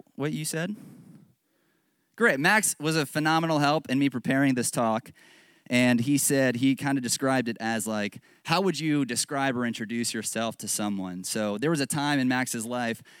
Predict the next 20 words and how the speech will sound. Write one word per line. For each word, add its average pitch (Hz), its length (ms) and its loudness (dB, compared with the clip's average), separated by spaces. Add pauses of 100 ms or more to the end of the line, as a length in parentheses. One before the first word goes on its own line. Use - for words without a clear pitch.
(100)
where 120 140 -6
he 139 80 -2
would 127 140 -6
say, 117 300 -2
"I'm 135 220 0
Max, 131 400 -4
I'm 143 180 0
a 139 60 -4
Christian 104 640 -6 (800)
and 160 200 0
a 151 40 -2
Division 127 400 -2
One 113 160 -4
swimmer." 98 540 -8 (160)
And 127 100 -4
it 147 40 0
was 135 120 0
important 139 460 -6
that 123 140 -8
that 123 180 -6